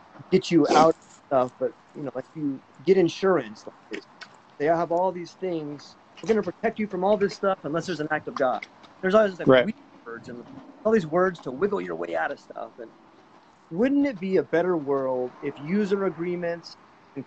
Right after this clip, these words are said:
Speaker 1: contracts were written in poetry or in song?
Speaker 2: <laughs>
Speaker 1: If you had to sing the user agreement, you would have to f-, make a structure so that it flowed together. You know what I mean?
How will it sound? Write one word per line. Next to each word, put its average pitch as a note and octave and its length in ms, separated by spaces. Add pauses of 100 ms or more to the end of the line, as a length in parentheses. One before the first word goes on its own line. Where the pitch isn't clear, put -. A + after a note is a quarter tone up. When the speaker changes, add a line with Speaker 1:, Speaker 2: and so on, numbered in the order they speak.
Speaker 1:
contracts D#3 800
were C3+ 120
written D3+ 300
in B2 100
poetry D3+ 680
or C3+ 120
in A#2 140
song? B2+ 360 (120)
Speaker 2:
<laughs> - 460 (720)
Speaker 1:
If E4 440
you A#3+ 80
had G3+ 80
to F#3 80
sing A3+ 320
the A3 100
user G#3 360
agreement, F#3 500
you F3 80
would E3 80
have D#3+ 180
to E3+ 80
f-, - 140 (440)
make G#3+ 200
a G3+ 80
structure F#3+ 640
so F3 180
that D#3+ 100
it D3 120
flowed E3+ 440
together. E3+ 400
You E3+ 180
know G3+ 100
what A3+ 160
I G3+ 100
mean? F#3+ 260